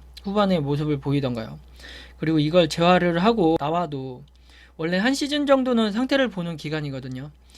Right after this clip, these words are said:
이게 재기하는 데는 요즘 크게 문제가 없는 수술인데 기간이 오래 걸리죠. 그리고 긴 재활 기간을 선수가 버티는 데 굉장히 힘든 시기고요. 케이티는 지금도 어려운데 확고한 선발 자리를 잡은 선발 투수 하나가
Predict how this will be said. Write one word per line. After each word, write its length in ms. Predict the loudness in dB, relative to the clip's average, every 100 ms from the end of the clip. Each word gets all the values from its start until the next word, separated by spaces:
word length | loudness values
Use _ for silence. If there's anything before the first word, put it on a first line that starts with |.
| -20 -18 -8
이게 300 | -2 -2 -2
재기하는 680 | -2 -2 2 4 4 2 2
데는 640 | 2 2 2 2 2 0
요즘 300 | -2 -2 -2
크게 240 | -2 2 2
문제가 380 | 4 2 4 4
없는 280 | 2 -2
수술인데 680 | -6 -6 -4 -2 -2 -2 -4 -6
기간이 400 | -2 -2 0 0
오래 280 | 0 0
걸리죠. 580 | 0 -2 0 0 -4 -8 -14 -20 -18 -16
그리고 300 | -4 2 2
긴 400 | 2 0 0 0
재활 300 | 2 6 8
기간을 540 | 8 4 2 2 2 2
선수가 540 | 2 2 2 2 4
버티는 400 | 4 2 4 2
데 140 | 2 -2 -2
굉장히 320 | 0 2 4
힘든 360 | 4 6 4 2
시기고요. 540 | 0 -2 -2 -4 -8 -14 -18 -18 -20 -20 -20 -20 -20 -20 -20 -18 -16 -18 -16 6
케이티는 440 | 8 10 10 10
지금도 400 | 8 8 10 10
어려운데 720 | 10 8 4 2 2 2 0
확고한 440 | 0 0 2 2
선발 340 | 2 4 4 6
자리를 360 | 2 2 0 0
잡은 480 | -2 -2 -4 -6 -8
선발 340 | -4 0 0
투수 260 | -2 -6 -2
하나가 500 | -2 -2 -2 -6